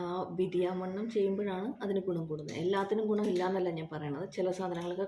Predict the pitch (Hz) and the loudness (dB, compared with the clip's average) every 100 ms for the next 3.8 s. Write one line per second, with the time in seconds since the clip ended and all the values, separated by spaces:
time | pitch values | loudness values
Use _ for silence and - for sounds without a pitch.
0 | 202 185 185 196 180 180 180 185 180 180 | -2 -2 -2 0 0 0 0 0 0 0
1 | 185 175 175 180 180 180 180 233 - - | 0 0 -2 -2 -4 -2 -4 -6 -10 -18
2 | - _ - 170 170 170 170 170 165 147 | -20 _ 0 2 2 0 -2 0 0 0
3 | 156 165 165 160 180 190 165 160 | -2 0 0 0 0 0 0 0